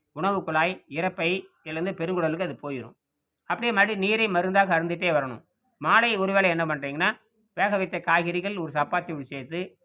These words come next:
அன்னப்பாதையை தூய்மை செய்வதற்காக விழுங்கி வரலாம். இப்படி சாப்பிட்டே வந்தீங்கன்னா படிப்படியாக, படிப்படியாக ஒரு நாலஞ்சு நாள்ல ஒரு வேளை உணவுக்கு நீங்க வந்துடணும். ஒரு வேளை உணவுக்கு வந்துட்டீங்கன்னாவே வேகமா இந்த எல்லா நோய்களும் கரைய ஆரம்பிச்சிடும்.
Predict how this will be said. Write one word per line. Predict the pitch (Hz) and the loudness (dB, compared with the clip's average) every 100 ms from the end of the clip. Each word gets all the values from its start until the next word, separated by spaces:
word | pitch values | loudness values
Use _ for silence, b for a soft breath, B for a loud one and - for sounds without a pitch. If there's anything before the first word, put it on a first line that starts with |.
| 147 | -4
அன்னப்பாதையை | 170 165 165 156 147 | -4 -2 -2 -4 -8
தூய்மை | 160 165 | -6 -6
செய்வதற்காக | 147 135 123 139 170 | -6 -10 -8 -6 -4
விழுங்கி | 147 165 147 | -4 -4 -4
வரலாம். | 120 117 117 117 _ _ _ _ | -4 -4 -6 -8 _ _ _ _
இப்படி | 170 170 | -6 -4
சாப்பிட்டே | 175 175 180 240 | 2 2 2 -2
வந்தீங்கன்னா | 208 175 147 143 143 | 0 -2 0 0 0
படிப்படியாக, | 156 160 156 160 156 | -2 -4 -2 -2 -2
படிப்படியாக | 139 131 131 120 123 | -8 -10 -10 -8 -8
ஒரு | 127 | -2
நாலஞ்சு | 147 202 202 | 2 4 2
நாள்ல | 175 156 123 123 127 - _ _ _ | 0 0 0 -4 -4 -8 _ _ _
ஒரு | 147 196 | -4 -2
வேளை | 226 214 220 | 4 4 4
உணவுக்கு | 185 180 180 | 2 0 -2
நீங்க | 165 131 | -4 -6
வந்துடணும். | 135 139 123 113 117 _ _ | -4 -4 -4 -8 -12 _ _
ஒரு | 156 196 | -2 2
வேளை | 214 190 | 4 4
உணவுக்கு | 180 190 151 | 2 0 0
வந்துட்டீங்கன்னாவே | 156 160 156 135 127 135 143 - | -2 -4 -4 -2 -2 -2 -6 -4
வேகமா | 135 175 180 185 | 2 2 2 0
இந்த | 180 147 | 2 0
எல்லா | 123 147 180 170 | -2 2 4 4
நோய்களும் | 147 143 160 | 2 -6 -8
கரைய | 135 135 139 | -4 -2 0
ஆரம்பிச்சிடும். | 127 117 120 120 | -2 -6 -12 -16